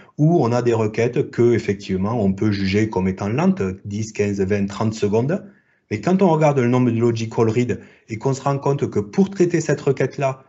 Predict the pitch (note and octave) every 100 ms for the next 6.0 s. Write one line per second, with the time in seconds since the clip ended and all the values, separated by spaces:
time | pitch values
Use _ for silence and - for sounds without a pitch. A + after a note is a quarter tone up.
0 | _ _ - A#2 B2+ B2 - C#3 B2 A2
1 | A#2 A#2 A#2+ A#2 A#2+ A#2+ A#2+ G#2 - A#2+
2 | A#2 B2 A#2+ G2+ A2 - A#2+ A#2 G2 A2+
3 | A2+ A2+ A2+ A2+ C#3 C3 - - G2+ A2
4 | D#3+ D#3 D3 A#2 A2+ A2+ A#2 A#2+ G#2+ G2+
5 | G#2 G2 A2 G2+ F#2+ F#2+ A2 C3+ E3 F#3+